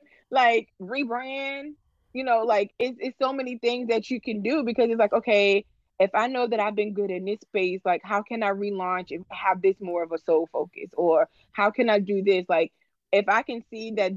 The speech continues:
this is solely my strength and this is where I really grew, then that,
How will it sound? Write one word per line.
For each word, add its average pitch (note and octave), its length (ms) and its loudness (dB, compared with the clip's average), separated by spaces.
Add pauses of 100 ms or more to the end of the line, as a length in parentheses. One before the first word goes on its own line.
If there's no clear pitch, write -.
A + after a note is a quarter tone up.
this G3 240 4
is A3 160 -10
solely G#3+ 260 -2
my G3 180 -4
strength G#3 340 -8
and F3+ 200 -2
this G#3 160 2
is G#3 160 -2
where F#3 440 4
I F3+ 240 2
really F#3+ 340 -6
grew, G#3+ 400 -2 (540)
then G#3+ 120 4
that, G#3 180 2